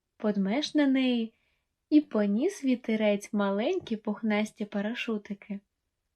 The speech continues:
А під кожним парашутиком насіннячко висить.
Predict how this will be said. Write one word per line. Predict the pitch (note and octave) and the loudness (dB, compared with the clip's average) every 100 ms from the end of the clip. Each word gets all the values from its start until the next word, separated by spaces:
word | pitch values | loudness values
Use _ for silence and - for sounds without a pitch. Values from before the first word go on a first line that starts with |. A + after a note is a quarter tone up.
| _ _ _ | _ _ _
А | G3+ | -8
під | - G#3 | -4 -6
кожним | - G3+ G3 G#3 G3 | 0 2 2 0 -2
парашутиком | G#3 G3+ G3+ A#3 C#4 D#4+ D#4 C4+ | -2 -2 -2 -4 -4 -2 0 0
насіннячко | B3 G#4 - A3+ G3+ B3 C#4+ - D4+ | 0 -2 -6 -4 -2 -4 -6 -2 2
висить. | D#4 D4+ - F#3+ - | 2 -2 -4 -6 -8